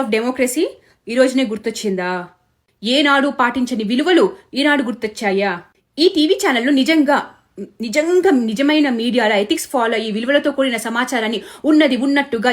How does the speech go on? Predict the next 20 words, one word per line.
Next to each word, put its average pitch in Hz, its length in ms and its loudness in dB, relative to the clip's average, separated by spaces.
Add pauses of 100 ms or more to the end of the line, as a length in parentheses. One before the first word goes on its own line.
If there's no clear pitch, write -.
(140)
ఏ - 40 2
బయాస్ 254 400 2
లేకుండా 233 480 0 (400)
చెప్పారా 311 380 4
ఏ - 0 -
రోజైనా? 262 400 2 (1400)
ఇప్పుడు 208 280 -8
తోటి 262 360 2 (120)
జర్నలిస్టులు 262 680 -2 (160)
తెగ 202 180 -2 (120)
విరుచుకుపడుతున్నారు. 247 920 -4 (360)
మీరు 190 320 -6
చేసేది 214 480 -4
జర్నలిజం 226 560 -4 (100)
కాదు, 214 260 -4 (460)
ఏదో 226 320 2
ఒక 233 160 -4 (140)
పార్టీకి 220 460 -4 (180)
కొమ్ము 226 340 -2
కాయడం. 214 500 -4